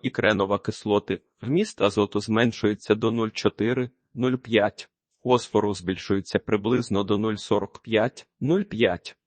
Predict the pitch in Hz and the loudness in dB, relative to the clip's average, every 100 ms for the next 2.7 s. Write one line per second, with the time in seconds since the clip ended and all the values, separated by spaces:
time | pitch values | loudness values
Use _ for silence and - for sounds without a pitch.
0 | _ 123 120 147 127 104 110 117 110 - | _ 2 4 4 2 4 2 2 0 -2
1 | 107 101 - 98 104 _ 110 107 101 120 | 0 0 0 0 0 _ 0 2 2 -2
2 | 135 135 127 113 - 87 | -2 -2 -4 -4 -6 -10